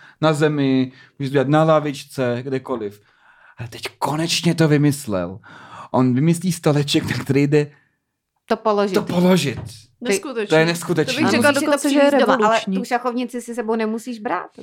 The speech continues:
Speaker 2: protože už ji tam máš.
Speaker 1: Ano, že si ty figurky můžeš třeba dát do prdele nebo do kapsy a přinést si je tam. To je fakt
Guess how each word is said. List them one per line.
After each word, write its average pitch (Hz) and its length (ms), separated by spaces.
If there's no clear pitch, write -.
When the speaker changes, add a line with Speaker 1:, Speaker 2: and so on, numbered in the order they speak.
Speaker 2:
protože 190 560
už 208 180
ji 214 100
tam 226 200
máš. 247 200
Speaker 1:
Ano, 196 220
že 147 100
si 156 120
ty 165 60
figurky 160 340
můžeš 170 140
třeba 165 180
dát 160 160
do 127 60
prdele 139 380
nebo 143 160
do - 80
kapsy 269 380
a 392 100
přinést 339 400
si 392 80
je 453 140
tam. 277 220
To 160 60
je 160 60
fakt - 300